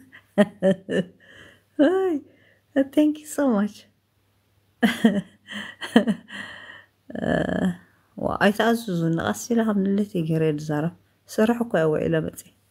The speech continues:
በጥረ። <laughs>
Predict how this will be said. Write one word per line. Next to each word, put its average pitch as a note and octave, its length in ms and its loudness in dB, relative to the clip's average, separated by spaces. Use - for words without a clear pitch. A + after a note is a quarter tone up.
በጥረ። - 420 0
<laughs> - 300 -10